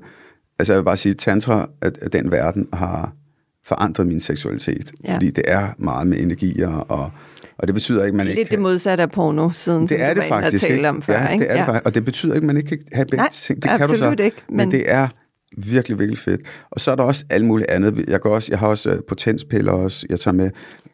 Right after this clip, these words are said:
Speaker 1: øh, af alle f-, de forskellige slags, og hvad man kan bruge og ikke bruge. Også fordi, at fyrre procent af fyrre-årige mænd oplever potensproblemer.
Speaker 2: Ja, det er vildt.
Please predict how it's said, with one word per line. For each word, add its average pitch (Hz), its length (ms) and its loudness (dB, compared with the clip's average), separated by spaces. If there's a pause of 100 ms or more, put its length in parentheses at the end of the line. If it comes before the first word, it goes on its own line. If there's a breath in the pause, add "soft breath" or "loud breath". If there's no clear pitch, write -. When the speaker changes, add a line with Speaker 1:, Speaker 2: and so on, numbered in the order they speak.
Speaker 1:
øh, 87 540 0 (100)
af 62 360 0
alle 92 140 2
f-, - 220 -10 (100)
de 95 60 -6
forskellige - 420 -2
slags, - 360 0
og 92 60 -2
hvad 92 120 0
man 92 100 0
kan - 100 -6
bruge 92 300 0
og 90 40 0
ikke 92 120 -4
bruge. 90 240 -2
Også - 220 -6
fordi, 147 460 -2
at 104 240 -2 (400 soft breath)
fyrre 131 320 -2
procent 131 340 -2
af 113 60 -4
fyrre-årige 107 400 2
mænd 95 180 0 (280)
oplever 101 280 0
potensproblemer. - 800 -6 (460 loud breath)
Speaker 2:
Ja, 185 80 0 (140)
det 143 60 -4
er - 60 -4
vildt. - 280 -6